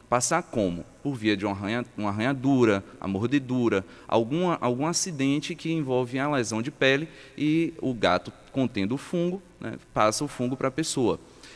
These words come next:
É, essa via de transmissão, ela vem sendo observada no Rio de Janeiro. A cidade do Rio de Janeiro, a região metropolitana do Rio de Janeiro,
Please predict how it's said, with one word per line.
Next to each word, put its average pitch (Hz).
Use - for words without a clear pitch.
É, 101
essa 110
via 110
de 110
transmissão, 113
ela 98
vem 101
sendo 101
observada 98
no 107
Rio 98
de 95
Janeiro. 101
A 98
cidade 104
do 104
Rio 110
de 104
Janeiro, 98
a -
região 101
metropolitana 101
do 98
Rio 98
de 92
Janeiro, 92